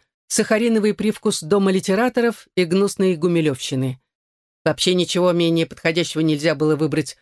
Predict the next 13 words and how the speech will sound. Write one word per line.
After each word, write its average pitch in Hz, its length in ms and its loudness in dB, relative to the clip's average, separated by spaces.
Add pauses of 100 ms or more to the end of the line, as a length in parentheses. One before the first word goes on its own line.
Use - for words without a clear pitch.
(120)
для 151 160 2
Афганистана. 147 760 -4 (680)
Самое 160 320 2
замечательное — 220 840 -2 (140)
это 202 220 -2
то, 240 100 0
что 220 160 -2
он 220 60 2
настолько 214 420 -2
принюхался 220 680 0 (180)
к - 60 -6
собственной 185 560 0
воне, 202 420 -2